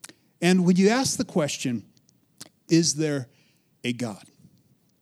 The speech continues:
ultimately, here's where it goes back to. And I said, I'm not gonna go real deep on this, but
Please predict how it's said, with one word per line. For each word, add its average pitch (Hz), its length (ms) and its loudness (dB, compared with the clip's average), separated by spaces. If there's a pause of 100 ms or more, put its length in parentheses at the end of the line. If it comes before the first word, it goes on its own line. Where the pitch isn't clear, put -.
(140)
ultimately, 147 720 -2 (1000)
here's 170 220 2
where 160 100 0
it 156 80 -4
goes 127 160 -4
back 107 220 -8
to. - 100 -16
And 98 80 -14
I 113 40 -10
said, 151 180 -2
I'm 147 100 -2
not 185 140 -6
gonna 143 260 -6 (720)
go 143 140 0
real 127 280 2
deep 135 280 0
on 107 100 -6
this, - 160 -14
but - 160 -14